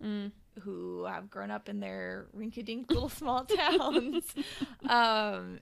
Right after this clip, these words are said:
Speaker 2: they have to learn fast. It's sink or swim. Like, you have to learn about the culture. You have to help the students. You have to show them you care.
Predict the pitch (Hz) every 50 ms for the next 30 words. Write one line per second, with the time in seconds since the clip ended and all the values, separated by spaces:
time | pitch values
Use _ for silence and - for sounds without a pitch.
0 | _ - 220 240 254 233 254 - - 320 311 247 208 185 202 233 254 269 - 247
1 | 262 330 370 320 233 - - 208 - - - 240 247 240 247 262 247 - 269 247
2 | 262 262 208 175 190 190 208 220 240 196 - - - 247 233 208 196 190 202 220
3 | 226 233 220 - 233 - - 180 180 196 - 190 190 196 202 208 208 190 180 196
4 | - 214 214 202 190 196 202 - - - - 220 226 - - 202 196 202 220 220
5 | 220 208 - - 196 202 185 - - - 208 - - 175 190 202 208 208 196 185
6 | 180 - - - 170 180 196 220 233 247 269